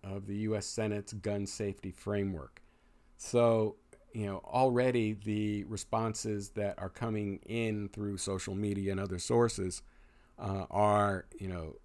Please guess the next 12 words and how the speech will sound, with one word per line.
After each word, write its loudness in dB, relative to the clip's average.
supportive 4
of -2
this 2
as, 0
as -6
many 2
are 2
saying, 0
as 2
a 4
first 4
step, 2